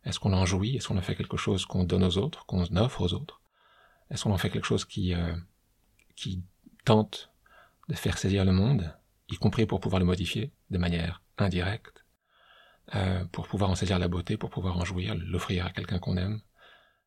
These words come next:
Être dans le monde, euh, c'est refaire le monde. Ça, c'est l'écart dont je parlais tout à l'heure avec, avec Pessoa. Et pourtant, le monde est.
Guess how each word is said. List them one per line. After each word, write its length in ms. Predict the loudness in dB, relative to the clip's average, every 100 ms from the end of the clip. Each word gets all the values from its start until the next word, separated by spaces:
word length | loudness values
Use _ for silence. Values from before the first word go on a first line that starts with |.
| _ _
Être 220 | 2 4 4
dans 140 | 4
le 80 | 6
monde, 420 | 6 6 4 0 -8 _ _ _ _ _ _ _ _ _ -4
euh, 280 | -2 -2 -4 -8 _
c'est 220 | -2 2
refaire 300 | 2 4 4
le 80 | 6
monde. 220 | 4 4
Ça, 120 | 2
c'est 140 | 0 2
l'écart 360 | 2 4 4
dont 100 | 4
je 80 | 2
parlais 260 | 0 -2 -2
tout 160 | -4
à 40 | -4
l'heure 180 | -4 -4
avec, 340 | -6 -8 -14 -8
avec 240 | -6 -4
Pessoa. 420 | -4 -4 -4 -6 -8 _ _ _ -20 -20 -20 _ _ -4
Et 60 |
pourtant, 300 | -2 0 2
le 80 | 6
monde 260 | 8 8 6
est. 240 | 2 0